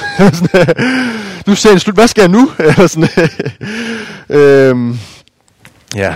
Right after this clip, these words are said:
eller kender jeg det med, at man kan blive sådan helt opslugt af sin, øh, telefon, måske sent om aftenen. "Ej, jeg burde gå i seng, men der er alligevel også lige en sjov kattevideo her."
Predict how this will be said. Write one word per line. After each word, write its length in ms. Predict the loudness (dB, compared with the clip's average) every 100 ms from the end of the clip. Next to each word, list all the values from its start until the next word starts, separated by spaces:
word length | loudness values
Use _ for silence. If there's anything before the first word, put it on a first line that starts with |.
| -2
eller 140 | -2 2
kender 180 | 2
jeg 80 | 4
det 100 | 4
med, 80 | 4
at 60 | 2
man 80 |
kan 120 | 0 -4
blive 100 | -4
sådan 140 | -2
helt 200 | -2 0
opslugt 360 | -2 -4 -6 -6
af 100 | -4
sin, 220 | -6 -4
øh, 240 | -4 -6
telefon, 440 | -6 -8 -4 -6 -6
måske 320 | -6 -6 -4
sent 220 | -2 -2
om 80 | -4
aftenen. 300 | -6 -10 -12
"Ej, 60 |
jeg 120 | -12 -6
burde 200 | -6 -6
gå 100 | -8
i 40 |
seng, 300 | -6 -6 -8 _ -20 -20 -20 -20 -14
men 140 | -10 -6
der 60 |
er 100 | -2
alligevel 300 | 0 0 0
også 200 | -2 -2
lige 180 | -2 -2
en 60 | -2
sjov 240 | 0 -2
kattevideo 480 | 0 -2 -2 -4 -4
her." 320 | -4 -4 -6